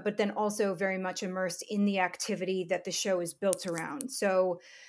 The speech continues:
there was a, um, sort of, you know, in terms of, like, uh,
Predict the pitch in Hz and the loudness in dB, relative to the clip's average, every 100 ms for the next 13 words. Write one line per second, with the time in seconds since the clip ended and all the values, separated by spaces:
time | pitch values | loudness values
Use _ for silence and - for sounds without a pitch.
0 | - 202 240 226 220 226 220 220 208 180 | -14 6 6 8 4 2 2 2 2 4
1 | 185 180 180 - - - 214 202 180 - | 2 2 -8 -12 -16 -4 0 0 -2 -4
2 | 208 180 180 175 214 208 196 180 170 170 | -2 0 -2 -4 -4 -2 -4 0 2 0
3 | - - _ _ _ - | -2 -16 _ _ _ -12